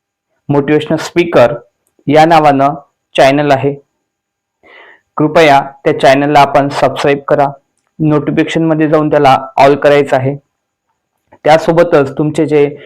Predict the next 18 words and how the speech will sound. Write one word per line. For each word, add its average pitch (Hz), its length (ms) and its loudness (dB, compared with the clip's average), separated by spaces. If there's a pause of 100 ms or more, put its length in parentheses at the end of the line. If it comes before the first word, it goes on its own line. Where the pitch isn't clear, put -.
(200)
मित्र 143 400 0
मैत्रिणी 143 520 -2
असतील, 131 480 -4 (560)
त्यानंतर 143 600 2 (340)
तुमचे 139 320 -4
सहकारी 151 720 0
असतील, 135 580 -4
जे 165 80 -2
स्पर्धा 156 340 -2
परीक्षांची 156 460 -4
तयारी 147 280 0
करतात, 123 360 -4 (540)
त्यामध्ये 143 520 0 (280)
पोलीस 135 280 -2
भरती, 135 420 -2
तलाठी, 131 500 0
बँकिंग, 131 560 -2
रेल्वे, 127 540 -2